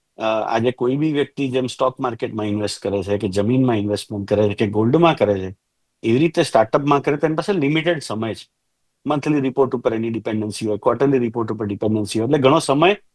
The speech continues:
નથી આપી શકતો. અને what મનસ્વીભાઈ said is very correct કે કેટલું પર્સન્ટેજ તમારું હોલ્ડિંગ છે, કેટલું રિસ્ક તમે લીધું છે, એ પ્રમાણે તમે ઇન્ટરેસ્ટ લેવાના છો. તમે પાંચ લાખ રૂપિયા કદાચ પાંચ સ્ટાર્ટઅપની અંદર નાખ્યા હશે કે બે લાખ દસ સ્ટાર્ટઅપમાં નાખ્યા હશે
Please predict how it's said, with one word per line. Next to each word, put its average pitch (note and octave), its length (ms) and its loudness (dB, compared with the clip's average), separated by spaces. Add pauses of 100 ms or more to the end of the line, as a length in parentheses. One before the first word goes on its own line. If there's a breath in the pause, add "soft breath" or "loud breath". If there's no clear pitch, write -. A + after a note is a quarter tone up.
(240)
નથી D3+ 300 4
આપી A#2+ 200 2
શકતો. F#2+ 440 -10 (340)
અને C3 120 -4
what C#3+ 260 0
મનસ્વીભાઈ C3+ 500 0
said D3 240 0
is C#3+ 180 -2
very E3 140 -2
correct F3 320 2
કે D#3+ 340 -2 (300)
કેટલું G#3 300 -4
પર્સન્ટેજ D3 500 2 (100)
તમારું E3 300 2
હોલ્ડિંગ A#2+ 400 2
છે, F2+ 100 -14 (340)
કેટલું D#3 280 -2
રિસ્ક C#3+ 240 -2
તમે F3 180 2
લીધું A2+ 300 0
છે, A#2+ 80 -2
એ - 20 2
પ્રમાણે D#3 340 0
તમે F3+ 180 0
ઇન્ટરેસ્ટ E3+ 320 -4
લેવાના A2 300 -4
છો. F2+ 160 -20 (480)
તમે D#3+ 200 -8
પાંચ D#3+ 280 2
લાખ E3 180 2
રૂપિયા D#3+ 240 0
કદાચ D#3+ 260 -4
પાંચ D#3 260 -4
સ્ટાર્ટઅપની D3 440 -6
અંદર D3 200 -4
નાખ્યા C#3+ 340 -2
હશે C3+ 120 -4
કે C#3 100 -4
બે C#3+ 160 4
લાખ D3 140 0
દસ B2 180 -4
સ્ટાર્ટઅપમાં D3 480 -4
નાખ્યા D#3 340 2
હશે A#2+ 260 -4